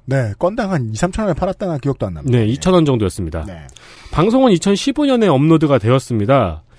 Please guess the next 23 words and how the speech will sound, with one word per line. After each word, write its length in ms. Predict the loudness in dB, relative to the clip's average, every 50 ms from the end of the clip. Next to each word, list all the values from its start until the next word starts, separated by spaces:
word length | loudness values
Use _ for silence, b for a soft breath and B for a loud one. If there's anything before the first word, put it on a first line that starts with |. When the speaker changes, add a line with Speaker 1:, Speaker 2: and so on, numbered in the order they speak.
| b b b
Speaker 2:
그리고 440 | -2 0 0 2 2 0 0 0 -2
이 200 | -2 0 0 0
개인정보 1000 | 2 2 4 4 4 2 0 0 0 0 0 0 0 0 0 2 2 4 4 4 2
수집 280 | 0 -4 -6 -4 -2
및 220 | 0 0 0 0 -2 _
판매는 560 | -6 -4 -2 0 0 2 2 4 4 4 2
이천십일 600 | 0 -2 0 0 -2 0 -2 -2 -2 0 0 2 2
년에서 360 | 2 2 2 2 0 0 0
이천십사 640 | 0 -2 -2 -2 -2 -2 -2 -6 -6 -6 -4 -2 0
년 180 | 0 0 0
사이에 320 | 0 0 2 2 2 2 2
이루어졌-, 500 | 2 2 4 4 4 4 4 2 -2 -6 _ -18 b b b b 0
이어졌던 480 | 4 4 4 4 2 0 -2 -2 0 0
일이었습니다. 580 | 2 2 0 0 -2 -4 0 0 0 0 -2 -6 _
Speaker 1:
네. 120 | -8 -8 -6 -8 -10 -14 -20 _ _ _ _ _ _ B B B B B B B B B B B
Speaker 2:
그 680 | -4 0 0 2 2 2 2 2 2 2 2 2 0 -2
전에 300 | 0 0 0 2 2 2
사실 320 | 2 0 0 2 2 0 2
이 260 | 2 2 2 2 2
해당 240 | 2 2 2 0 0
경품회사 480 | 0 -2 0 0 2 2 2 2 0
있잖아요. 520 | -2 -2 -2 -4 -2 -2 0 0 -2 0 0
Speaker 1:
네. 120 | 0 -2